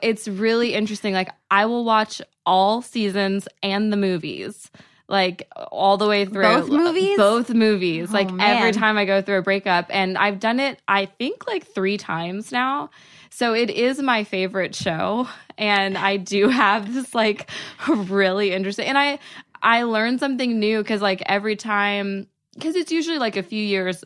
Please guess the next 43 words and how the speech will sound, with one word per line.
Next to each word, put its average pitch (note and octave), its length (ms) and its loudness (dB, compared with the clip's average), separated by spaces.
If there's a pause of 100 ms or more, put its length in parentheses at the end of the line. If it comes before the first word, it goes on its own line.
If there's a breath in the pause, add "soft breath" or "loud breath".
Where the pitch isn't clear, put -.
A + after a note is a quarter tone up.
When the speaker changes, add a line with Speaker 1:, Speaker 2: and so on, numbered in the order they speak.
Speaker 1:
apart, E3+ 640 2
and F#3 160 0
I, F3+ 220 2
Speaker 2:
Right. G3+ 140 2
Speaker 1:
I've, F#3 100 -2
I've F#3 240 0
gotten F#3 260 -2
older F#3+ 380 -2
and F3+ 100 -2
I'm F3 140 -2
experiencing F#3 560 -6
different F3+ 320 -8
things. A3 240 0
And G3+ 120 -4
so F#3+ 280 -2 (320 loud breath)
different G3+ 400 -2
things G3+ 200 -4
hit - 260 -6
me F#3 180 -4
in F3 100 -6
different F3 380 -8
ways. F3 500 -8 (160 soft breath)
So - 140 -6
it's F#3+ 160 -6
really G3 380 0
interesting. - 720 -10
I F#3+ 120 -2
love F3+ 260 -4
the - 120 -12
show. - 220 -10
Speaker 2:
<laughs> - 60 -8 (1200 loud breath)
Speaker 1:
Yeah. E3+ 200 -8
Speaker 2:
Wow, C4 180 -2
you B3+ 140 0
use C4 300 0
it C4 300 -2 (140)
as, A3+ 120 -8
like, B3+ 140 -4
a A3+ 80 -4
breakup A3 560 -4
tool. F3 560 -6
Speaker 1:
I A#3+ 120 4
do. A3 760 2